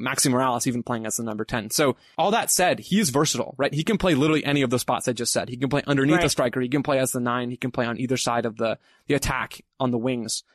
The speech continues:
Speaker 1: And he's had to do that. He's had to pick up minutes when he can. He's a disciplined, active defender without the ball. He's able to rotate into different spots on the ball. He's good in the press, right? He's good
Speaker 2: Mm-hmm.
Speaker 1: counter-pressing. He's good high pressing.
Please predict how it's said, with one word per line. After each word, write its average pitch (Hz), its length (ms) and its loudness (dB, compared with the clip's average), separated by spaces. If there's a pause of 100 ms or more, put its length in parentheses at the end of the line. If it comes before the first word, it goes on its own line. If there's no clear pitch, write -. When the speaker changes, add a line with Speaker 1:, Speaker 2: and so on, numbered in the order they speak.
(140)
Speaker 1:
And 151 80 0
he's 185 140 2
had 180 260 -2
to 147 60 0
do 143 160 0
that. - 160 -2
He's 160 140 2
had 170 160 0
to 156 60 -2
pick - 140 0
up 127 120 0
minutes 135 220 2
when 127 120 0
he 117 40 0
can. 143 260 -2 (260)
He's 170 160 4
a 170 40 4
disciplined, 175 560 2 (120)
active 131 300 0
defender 135 340 2
without 127 300 0
the 156 60 -2
ball. 151 280 4
He's 143 180 0
able 135 160 0
to 127 80 2
rotate 127 400 2
into 127 160 0
different 127 280 -2
spots 110 340 -2
on 143 160 2
the 139 80 0
ball. 127 340 2 (400)
He's 151 200 2
good 160 260 4
in 147 120 2
the 131 60 4
press, - 480 -4
right? 127 160 -2
He's 123 160 -2
good 151 320 2
Speaker 2:
Mm-hmm. 175 160 0
Speaker 1:
counter-pressing. 170 580 2
He's 143 180 2
good 139 160 0
high 135 240 -2
pressing. 135 440 0